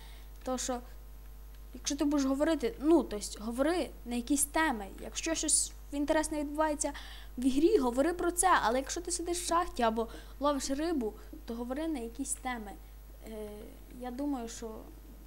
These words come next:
твоєму глядачу це сподобається. І я забув, де вихід. Ем,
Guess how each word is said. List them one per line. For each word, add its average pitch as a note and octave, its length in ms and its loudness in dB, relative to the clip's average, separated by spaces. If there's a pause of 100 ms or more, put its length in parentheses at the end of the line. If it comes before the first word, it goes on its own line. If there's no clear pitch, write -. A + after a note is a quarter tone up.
твоєму A3+ 480 -10 (220)
глядачу A#3 640 -8 (220)
це A3+ 260 -6 (100)
сподобається. - 760 -6
І - 80 -10
я B3+ 140 -4
забув, A#3 340 -6
де A3+ 160 -4
вихід. G#3 320 -10 (1400)
Ем, G#3+ 220 -6